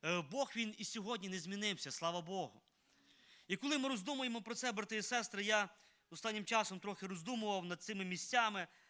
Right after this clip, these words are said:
над принесенням жертов. І я думаю, чому заключався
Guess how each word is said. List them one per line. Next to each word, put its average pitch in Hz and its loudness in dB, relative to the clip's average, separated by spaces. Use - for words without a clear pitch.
над 180 -2
принесенням 202 2
жертов. 202 0
І 196 2
я 202 2
думаю, 269 2
чому 311 0
заключався 233 2